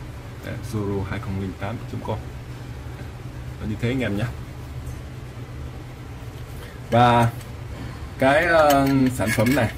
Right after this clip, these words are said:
shop mình cũng bảo hành cho anh em ba tháng. Đấy, trong quá trình sử dụng nếu mà hỏng gì thì alo cho shop. Rất là chắc chắn anh em. Đấy. Bánh xe thì cực kỳ bén luôn. Cái này thì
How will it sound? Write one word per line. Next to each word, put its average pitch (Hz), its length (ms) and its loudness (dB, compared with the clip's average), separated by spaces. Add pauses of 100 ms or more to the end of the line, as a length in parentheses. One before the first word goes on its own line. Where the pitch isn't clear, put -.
(160)
shop 151 120 0
mình 117 200 4
cũng 101 120 0
bảo 104 160 2
hành 95 380 0
cho 110 80 2
anh 113 80 2
em 110 160 2
ba 104 160 2
tháng. 120 200 -2 (500)
Đấy, - 100 -8 (340)
trong 110 120 -2
quá 127 160 4
trình 101 140 0
sử 110 120 -2
dụng 104 180 -2
nếu 117 60 0
mà 123 100 0
hỏng 113 280 -2
gì 95 220 0 (220)
thì 92 60 -6
alo 95 300 -2
cho 95 60 -6
shop. - 180 -6 (1000)
Rất - 100 -2
là 110 160 2
chắc 156 140 -4 (240)
chắn - 180 -2
anh 127 120 -4
em. 95 80 -4 (680)
Đấy. - 80 -8 (1900)
Bánh 110 180 -2
xe 101 240 -2
thì 101 60 -6
cực - 220 -10
kỳ - 80 -6
bén 113 200 2
luôn. 135 120 0 (760)
Cái 165 140 2
này 123 200 6
thì 110 80 2